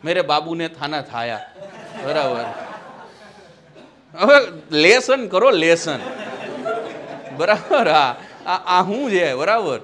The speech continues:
એને જોતા તો એવું લાગે કે ના, મેં મારું ભલે ગમે એવું બાળપણ જીવ્યું પણ સરસ જીવ્યું, આના કરતાં સારું જીવ્યું.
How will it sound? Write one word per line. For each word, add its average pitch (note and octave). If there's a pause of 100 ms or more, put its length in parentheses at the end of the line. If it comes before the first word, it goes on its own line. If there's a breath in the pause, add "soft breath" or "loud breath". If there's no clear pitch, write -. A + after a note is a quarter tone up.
(500)
એને B3
જોતા C4
તો C4
એવું C4+
લાગે C4
કે C4
ના, G#3
મેં E3+
મારું A#3
ભલે G3+
ગમે G3
એવું A#3+
બાળપણ A3
જીવ્યું G3+
પણ G3+
સરસ F#3+
જીવ્યું, C#3+
આના G#3
કરતાં A3
સારું E3
જીવ્યું. A2+